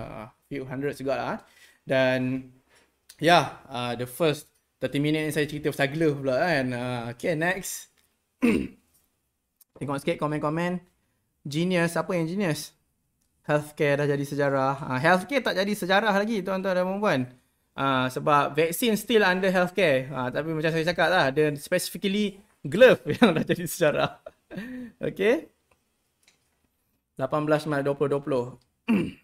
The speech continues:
Okey, ini, ah, berita yang saya dapat daripada memang ber-, paper saya beli sendiri, eh, The Age. Ah, Age, The Age paper, paper The Age ni,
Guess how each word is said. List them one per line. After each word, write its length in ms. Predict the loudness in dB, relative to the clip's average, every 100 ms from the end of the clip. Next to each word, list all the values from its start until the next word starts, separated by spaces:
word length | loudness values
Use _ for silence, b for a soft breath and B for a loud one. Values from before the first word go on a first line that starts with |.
| _ _ _ _ _ _ _ _ _ _ 0
Okey, 240 | 4 4
ini, 240 | 4 2 2
ah, 240 | 2 4 4
berita 400 | 4 2 2 4
yang 240 | 4 2
saya 800 | 4 4 6 6 6 6 6 4
dapat 400 | 4 4 2 2
daripada 560 | 2 0 0 2 2 2 0
memang 480 | -2 0 0 -2
ber-, 400 | -2 2 2 0
paper 320 | -2 -2 0 2
saya 160 | 2
beli 240 | 0 -2 -4
sendiri, 320 | -4 -2 -2
eh, 320 | 0 0 0
The 160 | -2 -4
Age. 480 | -4 -6 -8 -12
Ah, 480 | -10 -8 -6 -6 -8 -6
Age, 240 | -6 -6
The 140 | -6 -6
Age 160 | -6 -4
paper, 320 | -6 -6 -8
paper 400 | -6 -4 -4 -4
The 160 | -4
Age 160 | -8 -6
ni, 240 | -6 -6